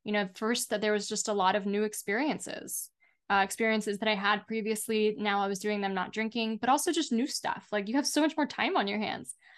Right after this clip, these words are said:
I remember going paddleboarding. I remember going to Zumba classes, like, botanical gardens, just stuff I'd never really taken advantage of before.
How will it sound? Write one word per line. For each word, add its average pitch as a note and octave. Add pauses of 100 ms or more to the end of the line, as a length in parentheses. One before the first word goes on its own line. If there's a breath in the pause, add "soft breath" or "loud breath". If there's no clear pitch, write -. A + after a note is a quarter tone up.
(180 loud breath)
I G#3+
remember A#3
going G3+
paddleboarding. E4
I C4
remember G3+
going G3
to G3+
Zumba D#4
classes, C#4
like, G3+
botanical C4+
gardens, C4
just -
stuff B3+
I'd A#3
never G#3
really G3+ (340)
taken A#3+
advantage A#3
of G3
before. -